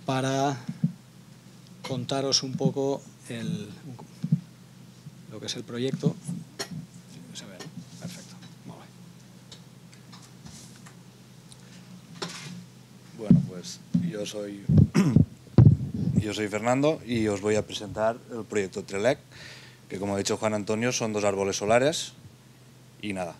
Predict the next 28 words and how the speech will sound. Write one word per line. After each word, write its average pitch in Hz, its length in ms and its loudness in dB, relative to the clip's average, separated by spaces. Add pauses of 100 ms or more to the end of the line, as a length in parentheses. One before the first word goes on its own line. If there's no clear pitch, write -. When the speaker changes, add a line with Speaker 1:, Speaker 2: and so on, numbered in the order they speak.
Speaker 2:
hablaremos 95 580 -2
a 92 60 -2
ver 90 240 -4 (880)
de 98 200 0
qué 104 180 0
es 101 80 0
un 104 100 -2
árbol 98 240 0
solar, 135 380 6 (460)
porque 98 180 -4
un 101 140 -2
árbol 104 200 2
solar 110 440 6 (240)
en 110 180 -2
realidad 104 300 2
es 104 100 0
una 104 120 -4
estructura 113 580 0 (1040)
que 95 420 2 (400)
le 110 120 0
añadimos 101 720 0 (580)
unos 110 180 -2
componentes 104 540 0
básicos, 104 640 0 (420)
como 95 240 -6
son 98 380 -2
dos 98 180 0
placas 98 720 0